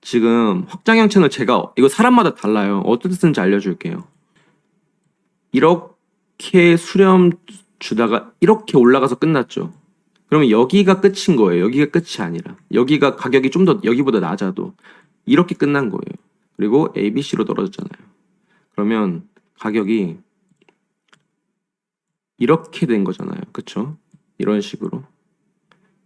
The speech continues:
근데 지금 보면은 이렇게 A에서, 에이비씨 A에서 이런 식으로 끝나버리는 경우는 이상하게 끝난 거예요. 패턴이 좀 이상하게 끝난 거거든요.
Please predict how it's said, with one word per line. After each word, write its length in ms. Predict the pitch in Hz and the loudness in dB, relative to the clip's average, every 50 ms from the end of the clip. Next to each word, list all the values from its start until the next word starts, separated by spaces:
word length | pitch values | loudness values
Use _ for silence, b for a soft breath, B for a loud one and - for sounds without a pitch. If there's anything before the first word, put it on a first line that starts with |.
| _ _ | _ _
근데 280 | - 127 135 143 143 131 | -4 0 2 2 2 2
지금 260 | - - 131 131 110 | 2 0 0 0 0
보면은 500 | - 104 107 101 104 117 120 110 95 92 | 0 -2 -2 0 0 0 0 0 0 0
이렇게 680 | 107 139 - - - 117 113 113 107 98 90 82 - _ _ _ _ _ _ _ - | -2 -2 -4 -4 -4 -2 -2 0 0 -2 -4 -6 -8 _ _ _ _ _ _ _ -4
A에서, 540 | - 110 135 165 185 175 135 113 - 104 90 | 0 4 4 6 6 6 4 2 0 -2 0
에이비씨 540 | 92 113 127 131 160 170 165 - - - 143 | 0 0 0 0 0 -4 -4 -4 -4 -2 0
A에서 880 | 107 92 101 113 135 143 123 113 - - 92 92 95 92 92 85 82 - - _ _ _ _ _ _ _ _ _ _ - | 2 2 2 2 2 2 2 0 0 -4 -6 -4 -4 -6 -6 -8 -10 -12 -16 _ _ _ _ _ _ _ _ _ _ -2
이런 280 | 113 147 180 196 214 214 | 0 2 4 4 4 4
식으로 340 | 190 - 190 185 165 - | 2 2 2 2 2 0
끝나버리는 640 | - 190 202 214 220 220 190 190 175 165 151 139 120 | 0 0 2 2 2 2 4 2 2 2 2 0 0
경우는 680 | 104 107 98 95 95 95 113 127 120 110 98 90 85 - - _ _ _ _ _ _ _ _ _ _ _ _ | 0 0 0 0 0 0 0 0 -2 -2 -2 -4 -6 -8 -14 _ _ _ _ _ _ _ _ _ _ _ _
이상하게 440 | - 123 131 123 185 220 226 214 185 | -8 -4 0 4 4 4 4 4 2
끝난 300 | 170 - 147 139 127 113 | 0 0 0 0 2 2
거예요. 180 | 101 95 92 85 | 2 0 0 -2
패턴이 260 | - - - 233 202 | -4 -2 0 2 2
좀 80 | 156 117 | 2 2
이상하게 360 | 101 101 - 170 196 175 139 | 2 2 2 4 4 4 2
끝난 260 | - 123 117 110 101 | 0 -2 -2 -2 -2
거거든요. 420 | 90 87 82 80 82 104 139 160 | -4 -4 -4 -4 -4 -4 -6 -6